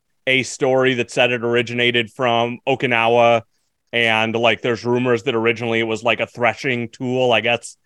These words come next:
in the Philippines. I think there's some, there's a tool that is similar that's used for, like,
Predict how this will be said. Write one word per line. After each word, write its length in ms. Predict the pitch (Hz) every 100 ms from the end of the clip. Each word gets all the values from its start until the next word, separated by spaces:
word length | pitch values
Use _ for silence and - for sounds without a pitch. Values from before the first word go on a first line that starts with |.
| _ _ _ -
in 200 | 127 117
the 100 | 101
Philippines. 580 | - 147 151 185 180
I 100 | 180
think 280 | 170 196 185
there's 260 | 165 131 -
some, 380 | 156 139 135 127
there's 220 | 120 113
a 80 | 101
tool 420 | - 156 139 135
that 160 | 123 110
is 140 | 104
similar 440 | - 131 135 135
that's 220 | 131 123 131
used 360 | 131 131 -
for, 120 | 131
like, 320 | 127 127 120